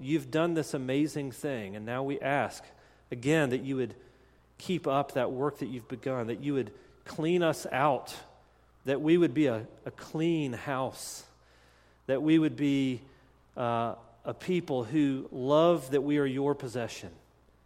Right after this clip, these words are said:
that we would be a people who are full of praise to you, that we would be a people, uh, in whom our neighbors can see something of the glory and grace of God in the face of Christ, our,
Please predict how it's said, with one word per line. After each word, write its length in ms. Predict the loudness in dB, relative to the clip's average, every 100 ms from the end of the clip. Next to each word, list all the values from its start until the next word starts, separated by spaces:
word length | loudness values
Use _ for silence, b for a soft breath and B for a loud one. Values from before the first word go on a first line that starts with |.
| -20 B B B B B
that 140 | 0 6
we 140 | 6
would 160 | 6 6
be 140 | 6
a 60 | 4
people 460 | 2 0 2 -2
who 200 | 2 4
are 120 | 4
full 520 | 0 -6 0 4 4 4
of 200 | 0 -10
praise 640 | -8 -2 2 2 2 -2
to 140 | -6
you, 380 | -8 -6 -10 -10 -16 _ _ _ _ _ b b b b b _ -14
that 100 | -8
we 120 | -4
would 140 | -4
be 120 | -2
a 60 | -2
people, 640 | -2 -4 -2 -2 -2 -6 b b b b b -12
uh, 100 | -8
in 180 | -4 -4
whom 320 | -2 -4 -4
our 140 | -4 -2
neighbors 560 | -2 -2 -4 -8 -12
can 160 | -14 -14
see 360 | -12 -6 -6
something 600 | -6 -10 -12 -10 -14 -14 -16 _ b b b b -14
of 100 | -12
the 60 |
glory 420 | -10 -6 -4 -2 -2
and 100 | -2
grace 320 | -6 -6 -10
of 120 | -10
God 360 | -8 -6 -6 -10
in 120 | -12
the 80 | -8
face 340 | -4 -4 -6
of 120 | -16
Christ, 480 | -12 -10 -10 -12 -10
our, 240 | -10 -10